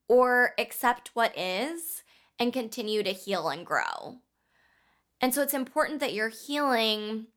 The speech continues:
is not dependent on the healing of other people. And I think something that can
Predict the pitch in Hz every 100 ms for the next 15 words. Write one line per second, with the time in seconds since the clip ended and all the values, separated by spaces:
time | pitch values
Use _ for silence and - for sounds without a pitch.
0 | _ _ _ _ - _ - 247 214 220
1 | 220 - 226 226 208 214 214 196 185 -
2 | 202 190 185 170 180 127 117 - 127 -
3 | 69 62 - - _ _ _ _ _ _
4 | _ _ _ _ _ _ _ _ _ _
5 | _ _ - - - 262 330 349 262 247
6 | 269 254 - 240 226 214